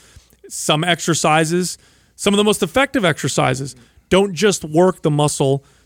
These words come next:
that you're trying to target. They work a lot of different muscles. And if you don't have the ability to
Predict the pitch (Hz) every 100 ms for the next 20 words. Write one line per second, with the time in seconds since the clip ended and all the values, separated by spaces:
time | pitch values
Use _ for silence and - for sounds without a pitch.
0 | - 143 156 - 147 135 - 147 131 139
1 | 151 151 143 151 180 156 143 147 131 123
2 | 135 - 151 135 175 185 190 151 165 147
3 | 151 135 156 165 151 - 160 135